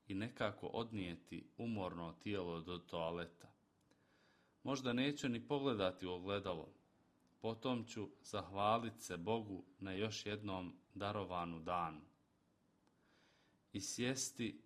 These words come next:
da popijem jutarnju kahvu. Svi ćemo biti doma, svi ćemo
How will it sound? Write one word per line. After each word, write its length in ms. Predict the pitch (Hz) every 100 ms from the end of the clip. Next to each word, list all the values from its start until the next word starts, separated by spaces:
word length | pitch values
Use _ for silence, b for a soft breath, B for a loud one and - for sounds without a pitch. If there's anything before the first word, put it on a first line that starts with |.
| -
da 520 | 101 98 90 - - -
popijem 500 | 123 123 110 95 -
jutarnju 680 | 104 101 104 95 92 87 87
kahvu. 500 | - 92 87 87 85 - - _ _ b b b b
Svi 220 | - -
ćemo 300 | 143 - 104
biti 300 | 87 123 -
doma, 380 | 98 107 101 80 - _ _
svi 260 | - - 107
ćemo 440 | - 107 98 95